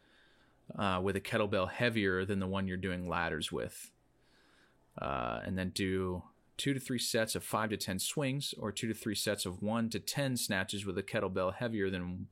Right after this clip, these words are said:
what you're doing the timed sets with. And then, you know,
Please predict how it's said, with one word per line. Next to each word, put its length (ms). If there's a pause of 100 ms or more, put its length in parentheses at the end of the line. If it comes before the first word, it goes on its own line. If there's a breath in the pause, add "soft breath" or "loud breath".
(100)
what 140
you're 100
doing 240
the 60
timed 500
sets 400
with. 360 (1300 loud breath)
And 160
then, 440 (680)
you 100
know, 220